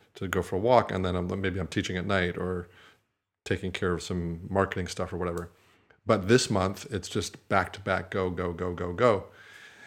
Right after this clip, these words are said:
And I've been struggling with my voice. Like, I got sick last week, and then I lost my voice.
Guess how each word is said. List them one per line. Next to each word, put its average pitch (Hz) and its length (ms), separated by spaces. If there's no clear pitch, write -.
And 92 560
I've 92 200
been 92 140
struggling 95 680
with 87 140
my 85 120
voice. 120 400
Like, 92 160
I 87 80
got 82 160
sick - 260
last 92 220
week, 95 240
and 90 100
then 85 60
I 85 60
lost 92 220
my 95 80
voice. 92 320